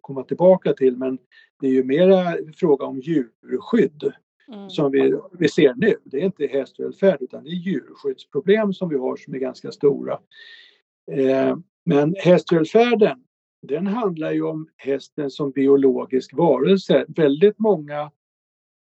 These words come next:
Speaker 1: förmänskligar hästen, och det har också bidragits av all försäljning av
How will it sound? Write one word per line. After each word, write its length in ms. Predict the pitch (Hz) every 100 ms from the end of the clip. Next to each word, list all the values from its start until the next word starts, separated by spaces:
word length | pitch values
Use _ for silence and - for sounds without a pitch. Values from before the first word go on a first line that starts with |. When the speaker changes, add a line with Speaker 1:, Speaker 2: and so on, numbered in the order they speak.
| _
Speaker 1:
förmänskligar 1400 | - - 165 151 151 208 220 - - 196 190 185 139 139 - 180
hästen, 800 | 135 131 - _ _ 135 131 131 -
och 240 | - 139 - 170
det 120 | 151
har 100 | 143
också 340 | 131 - 147
bidragits 800 | 135 160 135 - 127 127 127 -
av 160 | 139 127
all 180 | 127 127
försäljning 760 | 147 - 175 190 185 175 170
av 240 | 143 127